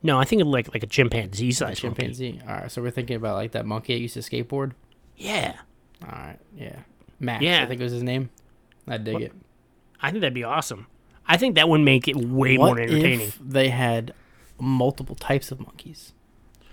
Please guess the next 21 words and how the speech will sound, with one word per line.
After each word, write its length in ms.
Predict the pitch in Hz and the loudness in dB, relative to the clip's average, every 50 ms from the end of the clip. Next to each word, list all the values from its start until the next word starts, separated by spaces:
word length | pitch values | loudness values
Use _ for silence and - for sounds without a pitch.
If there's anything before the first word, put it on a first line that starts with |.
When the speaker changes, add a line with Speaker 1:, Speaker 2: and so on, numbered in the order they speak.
| - - - - - - - - | -20 -20 -20 -20 -20 -14 -6 -2
Speaker 1:
Like, 100 | 139 127 | 0 4
Speaker 2:
Like 40 | |
Speaker 1:
you 40 | 131 131 | 4 4
have 80 | 127 | 6
an 60 | 123 | 6
Speaker 2:
orangutan 460 | 120 117 120 127 131 131 131 - - 147 | 6 6 6 6 6 4 2 4 4 4
Speaker 1:
orangutan 560 | 139 139 139 139 139 143 139 139 139 139 139 | 4 6 4 4 4 2 2 2 2 2 0
Speaker 2:
and 120 | 139 135 127 | 0 0 0
Speaker 1:
and 300 | 117 110 113 113 - - | -2 -4 -6 -8 -12 -8
Speaker 2:
chimpanzee 800 | - - 139 123 135 131 120 123 120 123 123 120 120 120 120 120 | -2 -2 -2 0 0 0 -2 -2 -4 -4 -4 -4 -4 -4 -4 -4
and 80 | 117 | -4
Speaker 1:
chimpanzee 800 | 120 127 131 117 139 139 135 135 127 131 139 135 139 143 151 151 _ - - | -2 -2 -2 0 0 0 0 0 -2 -2 -4 -6 -6 -8 -12 -14 _ -16 -12
and 120 | 165 147 | -8 -6
Speaker 2:
baboon. 880 | 127 113 113 123 135 139 135 135 139 139 139 139 139 135 135 135 135 135 - _ _ _ _ _ _ _ _ - | -4 -4 -2 0 0 0 2 2 2 0 0 0 0 0 -2 -2 -4 -4 -8 _ _ _ _ _ _ _ _ 0
Speaker 1:
bush 220 | 135 131 - - | 0 0 2 2
monkey. 680 | 143 135 135 135 135 143 143 143 139 143 139 135 - _ _ _ - | 0 2 2 0 -2 -2 -4 -2 -2 -2 -4 -6 -8 _ _ _ -12
Speaker 2:
Yeah, 320 | 147 135 143 147 143 135 131 120 _ - | -10 -8 -6 -6 -8 -8 -10 -14 _ -10
and 100 | - 123 | -6 -4
then 120 | 127 123 120 | -2 -2 -2
those 280 | 120 117 117 120 120 | -2 -2 -2 -2 -2
little 420 | 127 127 123 123 117 117 117 117 | -2 -2 0 -2 -2 -2 -4 -6